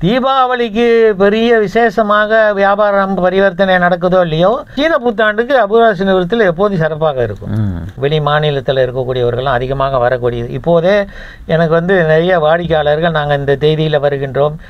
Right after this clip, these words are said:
Speaker 1: சீன புத்தாண்டுல நாங்க வருகின்றோம், எங்களுக்கு
Speaker 2: ம்.
Speaker 1: எந்திரங்கள் தேவை." என்ன எந்திரங்கள் கேட்டிருக்காங்கன்னா, இந்த மாதிரி ஆறு அங்குலத்துக்கு ஆறு அங்குலம், இந்த மாதிரி ஒன்பது அங்குலத்துக்கு ஒன்பது அங்குலம் இருக்கக்கூடிய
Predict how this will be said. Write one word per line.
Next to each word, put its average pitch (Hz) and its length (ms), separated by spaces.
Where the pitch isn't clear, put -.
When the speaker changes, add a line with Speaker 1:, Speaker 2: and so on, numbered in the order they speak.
Speaker 1:
சீன 180 240
புத்தாண்டுல 143 540
நாங்க 135 400
வருகின்றோம், 147 400
எங்களுக்கு 123 400
Speaker 2:
ம். 135 40
Speaker 1:
எந்திரங்கள் 208 680
தேவை." 139 340
என்ன 233 400
எந்திரங்கள் 214 360
கேட்டிருக்காங்கன்னா, 175 640
இந்த 165 120
மாதிரி 165 300
ஆறு 170 300
அங்குலத்துக்கு 156 640
ஆறு 147 220
அங்குலம், 143 380
இந்த 156 120
மாதிரி 165 200
ஒன்பது 165 360
அங்குலத்துக்கு 165 480
ஒன்பது 151 340
அங்குலம் 143 340
இருக்கக்கூடிய 135 640